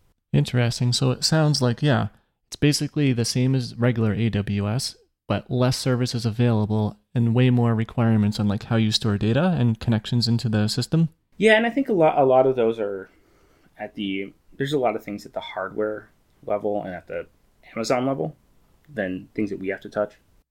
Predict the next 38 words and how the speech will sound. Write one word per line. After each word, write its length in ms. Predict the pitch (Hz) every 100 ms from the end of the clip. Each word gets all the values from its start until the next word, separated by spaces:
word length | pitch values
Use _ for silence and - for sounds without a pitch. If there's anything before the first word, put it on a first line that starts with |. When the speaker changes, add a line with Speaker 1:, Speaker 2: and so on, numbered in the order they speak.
| -
Speaker 1:
Right. 280 | 123 101 - _ _ _ -
So 120 | 151
how 200 | 135 180
is 120 | 190
all 180 | 180 175
of 80 | 156
this 140 | 156
coming 300 | - 151 139
together? 500 | 135 127 143 131 101
Are 120 | 104 104
you 100 | 107
using 240 | 110 113
something 340 | - 113 117
like 260 | 104 101 - -
E 120 | 117
C 240 | - 123
S 240 | 117 123 -
or 80 | 104
E 140 | 107
K 240 | 110 127 117
S 240 | 117 -
or 260 | 101 98 104
just 260 | 110 - -
E 80 |
C 140 | 113 101
two 180 | 113 123
instances? 500 | 139 147 151 143 - - _ _ _ _ - - - -
Speaker 2:
Uh, 200 | 185 185
they're 140 | 185
E 80 | 196
C 160 | 202
two 180 | 175 143
instances. 800 | 127 131 - - 120 113 - - _
Um, 420 | 113 104 98 98 - _ _ - -
all 120 | 113 120
spun 320 | - 113 107
up 220 | 104 -
with, 480 | 101 95 - -